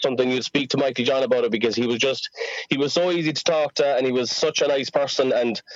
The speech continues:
like, the dedication he gave to the band was, was, was phenomenal, and he'd be greatly missed. He played up and, up to within a couple of years of his passing, and,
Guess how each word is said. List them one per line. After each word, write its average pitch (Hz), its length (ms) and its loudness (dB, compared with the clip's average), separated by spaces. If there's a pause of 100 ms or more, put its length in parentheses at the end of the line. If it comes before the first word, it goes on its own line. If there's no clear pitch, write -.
(480)
like, 127 160 0
the 117 60 2
dedication 139 640 0
he 131 80 0
gave 135 220 0
to - 120 -2
the 120 40 2
band 127 300 2
was, 113 280 -2
was, 113 600 -2
was 113 160 2
phenomenal, 120 520 2
and 110 120 2
he'd 113 100 0
be 120 100 -2
greatly 135 420 0
missed. 127 260 -2
He 123 100 0
played 135 240 0
up 135 160 -2
and, 127 260 0 (880)
up 135 120 0
to - 80 0
within 127 180 0
a 113 60 -2
couple 123 260 -2
of 123 60 0
years 123 320 0
of 120 260 0
his 117 280 -2
passing, 113 480 0
and, 110 300 0